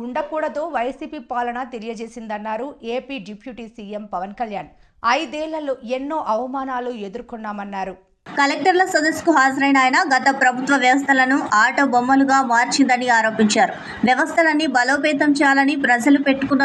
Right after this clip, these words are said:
Speaker 2: నమ్మకాన్ని నిలబెట్టాలని కలెక్టర్లకు సూచించారు. పాలకులు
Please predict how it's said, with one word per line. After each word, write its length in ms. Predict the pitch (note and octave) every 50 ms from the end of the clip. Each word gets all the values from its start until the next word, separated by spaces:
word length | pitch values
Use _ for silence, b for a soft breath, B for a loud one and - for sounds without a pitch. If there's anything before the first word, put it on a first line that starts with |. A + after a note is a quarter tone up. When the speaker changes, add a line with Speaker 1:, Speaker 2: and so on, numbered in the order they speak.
| C4 A#3 A#3
Speaker 2:
నమ్మకాన్ని 540 | A3+ A#3 C4 C4 - C4 C4 B3+ C4 D4 F#4 B B B B B B - B3
నిలబెట్టాలని 800 | C4 C4+ D4 C#4+ D#4+ E4 C#4 C#4+ D#4 D4+ D4 C#4+ C#4 D4 E4 F#4+ - - - - B3+
కలెక్టర్లకు 640 | B3 C4 C#4 C4+ - D4 C#4 C4+ C4+ C4+ C4+ C#4 D4 C#4 C4+
సూచించారు. 580 | C4 A#3+ A3 - A#3+ A3+ A3+ A#3+ G3+ - - - - - - - - - - C4+
పాలకులు 460 | C4 C4 D4 E4 E4 E4+ E4 D#4 E4